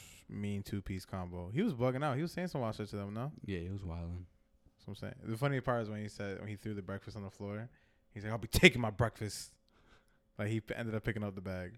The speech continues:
Speaker 2: Man, what do you do, man? People wild out, but, like, they probably, probably see some money from this, honestly.
Speaker 1: Always do.
Speaker 2: He, I wouldn't be surprised if he's like, "I'm fucking Ellen" or some stupid shit like that. You feel me? So.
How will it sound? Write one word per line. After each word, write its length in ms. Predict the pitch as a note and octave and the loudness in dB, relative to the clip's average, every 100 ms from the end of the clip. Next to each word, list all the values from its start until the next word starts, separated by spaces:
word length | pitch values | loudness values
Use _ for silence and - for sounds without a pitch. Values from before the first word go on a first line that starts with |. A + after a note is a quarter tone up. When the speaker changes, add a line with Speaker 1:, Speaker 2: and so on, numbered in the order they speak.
| - - - - - - - - - | -16 -20 -20 -20 -20 -20 -20 -20 -14
Speaker 2:
Man, 120 | G1+ | -12
what 120 | - | -10
do 60 | - - | -8 -8
you 60 | - | -6
do, 80 | F#2+ | -4
man? 140 | F#2+ G2 | -4 -2
People 180 | A#2+ C#3 | -2 -2
wild 260 | C#3 C#3 | 0 2
out, 220 | C#3 G#2 E2+ | 2 2 2
but, 120 | G2 | 2
like, 260 | G2 F#2 F#2 - - _ - - - - - - - - - - | 2 0 -2 -8 -20 _ -20 -20 -20 -20 -20 -20 -20 -20 -14 -8
they 100 | G#2 | -6
probably, 240 | A#2 B2+ | -2 -2
probably 280 | A#2+ B2 B2+ | 2 2 2
see 160 | - | 0
some 140 | A#2 A#2+ | 0 2
money 160 | B2 | 2
from 200 | G2+ F#2 | 2 2
this, 160 | F2+ F2+ | 2 2
honestly. 460 | F2 G2+ F#2+ F#2+ G#2+ - _ _ _ - G#2 | 4 4 2 0 -4 -6 _ _ _ -12 -6
Speaker 1:
Always 260 | A2 A#2+ A#2 | -2 -2 -2
do. 220 | C3+ G2+ F#2+ | -2 -4 0
Speaker 2:
He, 140 | G#2 | 4
I 100 | G#2 | 6
wouldn't 280 | G#2+ A#2 A#2 | 6 6 4
be 80 | G#2+ | 2
surprised 420 | G#2+ - A2+ G#2 | 0 -2 0 0
if 80 | F2+ | 0
he's 220 | F#2+ F#2 | -2 -2
like, 160 | F#2+ F2+ | -2 -2
"I'm 80 | F2+ | -4
fucking 340 | G2+ F#2+ F2+ - | -2 -2 -2 -2
Ellen" 260 | G2 F#2+ | 0 2
or 100 | F2+ | 2
some 220 | F2+ F#2+ F2 | 0 0 -2
stupid 360 | - F2+ - F#2+ | -6 -14 -16 -14
shit 100 | - | -10
like 160 | F#2 - - | -10 -10 -14
that. 120 | - - | -14 -14
You 80 | - F#2 | -14 -10
feel 120 | F#2 | -10
me? 160 | F#2+ G2+ _ _ _ _ _ _ _ _ _ | -10 -12 _ _ _ _ _ _ _ _ _
So. 160 | - - | -14 -10